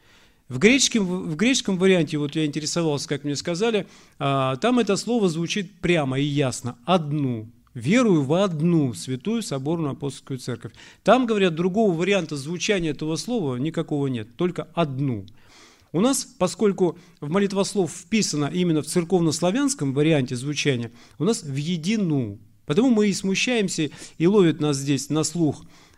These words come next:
а, что «единую». И мы думаем, что вот это единство, оно и имеет смысловое значение вот в этом первом слове, «единую». Оказывается, «одну». Итак, церковь одна.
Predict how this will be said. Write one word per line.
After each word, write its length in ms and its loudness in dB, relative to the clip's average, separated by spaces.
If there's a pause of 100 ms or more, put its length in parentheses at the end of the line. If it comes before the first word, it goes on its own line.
а, 640 -6
что 220 -4
«единую». 1000 -2 (440)
И 80 4
мы 120 6
думаем, 280 2
что 160 -2
вот 140 -2
это 160 -2
единство, 640 0
оно 360 0 (220)
и 360 0
имеет 280 2
смысловое 460 0
значение 420 0
вот 100 -2
в 40 0
этом 220 -2
первом 340 -4
слове, 420 -8 (240)
«единую». 680 -2 (280)
Оказывается, 420 0
«одну». 600 -2 (960)
Итак, 320 2 (100)
церковь 420 -2 (100)
одна. 500 -4